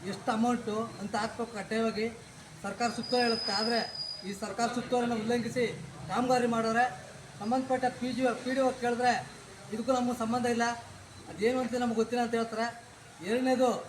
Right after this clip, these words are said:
ಆ, ಮಾದರಿ ಶಾಲೆ, ಮಾದರಿ ಮನೆ ಅಂತ ಮಾಡೋರೆ ಪಂಚಾಯತಿ ಅವರೊಳಗೆ,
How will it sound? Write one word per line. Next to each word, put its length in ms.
ಆ, 160
ಮಾದರಿ 360
ಶಾಲೆ, 460
ಮಾದರಿ 300
ಮನೆ 200
ಅಂತ 160
ಮಾಡೋರೆ 360
ಪಂಚಾಯತಿ 480
ಅವರೊಳಗೆ, 580